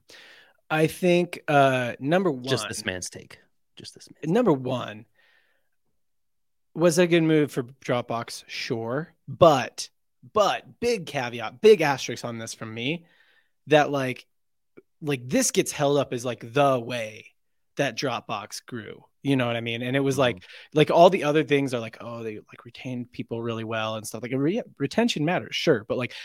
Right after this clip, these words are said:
Speaker 1: this gets held up as, like, this was the, this is the way, right? Like, Dropbox is the Mandalorian and it never takes off its freaking helmet.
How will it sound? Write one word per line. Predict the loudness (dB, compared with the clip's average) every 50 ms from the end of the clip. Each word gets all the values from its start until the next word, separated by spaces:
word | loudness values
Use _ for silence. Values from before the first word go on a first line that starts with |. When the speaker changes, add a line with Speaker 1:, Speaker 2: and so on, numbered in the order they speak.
| -6 _
Speaker 1:
this | 0 0 2
gets | 2 2 2 2
held | 2 2 2 2
up | 0 -2
as, | -6 -8
like, | -8 -6 0
this | 2 2 2 2 0
was | 0 0 0 -2
the, | -6 -6 -4 -2
this | -2 -2 -2
is | -2 -4
the | -4 -4
way, | -6 -8 -10 -12 -16 -10 _
right? | -2 -2 -2 -2
Like, | -2 -4 -6 -8 _ -20 -20 -10 _
Dropbox | 6 6 6 8 6 4 4 4 2
is | 0 0
the | 2
Mandalorian | 2 2 2 2 0 -2 -2 -2 -2 0 0 0 -2 -2 -4
and | -6 -8
it | -8 -8
never | -8 -6 -8 -8
takes | -6 -8 -8 -6 -4
off | -4 -6 -6 -8
its | -14 -12
freaking | -8 -8 -8 -8 -8 -8
helmet. | -4 -4 -4 -2 -2 -4 -4